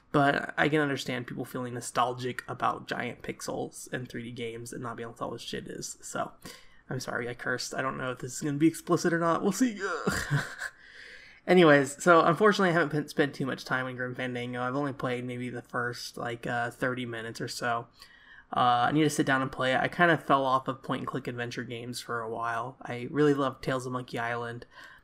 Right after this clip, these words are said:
and spent a lot of time through all the, uh,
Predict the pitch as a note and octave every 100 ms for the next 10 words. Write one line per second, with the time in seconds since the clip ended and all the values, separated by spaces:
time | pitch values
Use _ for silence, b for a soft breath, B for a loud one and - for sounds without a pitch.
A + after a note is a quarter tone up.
0 | - - A#2+ A#2 - C3 B2 A#2+ A#2+ -
1 | B2 A#2+ A#2+ A#2+ B2 A#2+ A#2 - A#2+ A#2+
2 | A#2+ A#2+ A#2 A2 A#2